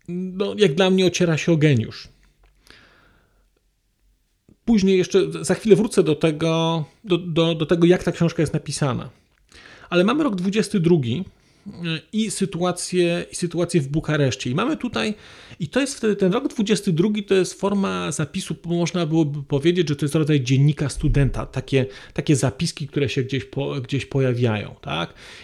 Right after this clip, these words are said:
Ale i tutaj mamy takie historie o biedzie, tutaj mamy, mm, o przemocy, tutaj mamy takie historie trochę o odkrywaniu tej swojej żydowskości, o próbie zrozumienia tego, co się dzieje i co się wydarza od dwóch tysięcy lat,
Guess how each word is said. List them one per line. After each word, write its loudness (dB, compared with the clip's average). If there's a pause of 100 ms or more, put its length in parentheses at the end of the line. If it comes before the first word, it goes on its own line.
(120)
Ale 0
i -8
tutaj -2
mamy -2
takie -6
historie -4
o 0
biedzie, 2
tutaj -4
mamy, -2
mm, -4 (200)
o -10
przemocy, 2
tutaj -8
mamy -4
takie -4
historie -6
trochę -8
o -20
odkrywaniu 2
tej -4
swojej 0
żydowskości, -4
o -2
próbie 2
zrozumienia 4
tego, -2 (800)
co -4
się 0
dzieje -2 (920)
i -6
co -2
się 0
wydarza 0
od 0
dwóch 2
tysięcy 0
lat, -6